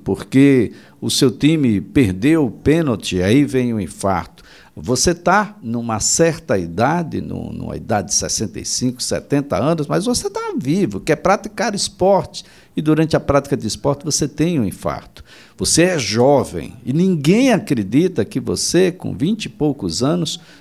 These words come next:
sofreu um infarto. Isso tudo é possível, e ele pode ser detectado um pouco antes se a gente tiver uma rotina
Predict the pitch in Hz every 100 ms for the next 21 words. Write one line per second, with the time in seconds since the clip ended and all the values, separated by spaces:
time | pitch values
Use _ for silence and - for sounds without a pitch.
0 | - - 190 180 - 196 214 139 87 -
1 | 85 73 - - - - _ _ - 202
2 | 208 - - - - _ _ _ - 175
3 | 170 104 71 - - _ _ - 123 127
4 | - 160 - - 202 190 135 101 60 -
5 | - - - _ 139 156 170 170 175 170
6 | 170 - - 185 190 165 113 107 - -
7 | 160 151 123 120 127 110 - - 131 151
8 | 135 117 113 139 131 113 135 160 - -
9 | - 147 147 156 - 151 135 143 143 123
10 | 123 170 175 - - 156 165 151 156